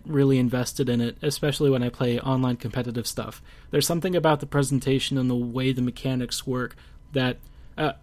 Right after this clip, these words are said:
obviously the game's kinda broken in a lot of other ways, but it still feels engrossing in, in a way that N H L has just never managed to capture. I think N H L feels a little bit too sterile, and it just seems like it needs more investment in this next iteration, but I, I,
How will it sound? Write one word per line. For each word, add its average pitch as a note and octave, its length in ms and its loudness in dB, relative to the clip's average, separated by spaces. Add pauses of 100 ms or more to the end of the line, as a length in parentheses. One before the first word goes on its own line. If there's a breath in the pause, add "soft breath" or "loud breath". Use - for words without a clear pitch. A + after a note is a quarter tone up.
obviously D#3 380 2
the B2+ 80 2
game's B2+ 300 2
kinda B2+ 180 0
broken B2 340 0
in A#2+ 100 2
a A#2+ 60 2
lot A#2 160 0
of - 80 -8
other F3 220 0
ways, B2+ 220 2
but B2+ 120 0
it B2 120 -4
still D#3+ 320 2
feels C#3 320 0
engrossing A#2+ 520 0
in, A#2+ 240 0
in C3 100 0
a A#2+ 60 2
way A#2+ 200 2
that A#2 180 -2 (280 soft breath)
N D3 140 2
H C#3 160 2
L C3+ 120 4
has B2 120 0
just C#3 200 -6
never B2+ 200 0
managed B2 320 0
to A#2 80 -8
capture. - 560 -8 (420)
I E3 120 2
think G3+ 280 0
N D#3 120 2
H D3+ 180 4
L C#3+ 120 4
feels D#3 340 0
a - 60 -10
little C#3+ 280 2
bit C#3 160 0
too C3 160 -2
sterile, C3 480 2
and B2 100 4
it A#2+ 80 2
just B2+ 200 0
seems C3 240 4
like B2 160 -4
it B2 100 -8
needs B2+ 320 0
more B2 240 2
investment B2 760 -2 (100)
in C#3+ 100 2
this B2 220 0
next - 440 -2
iteration, C3 640 0
but C3+ 160 0
I, B2+ 240 -4
I, A#2 80 -4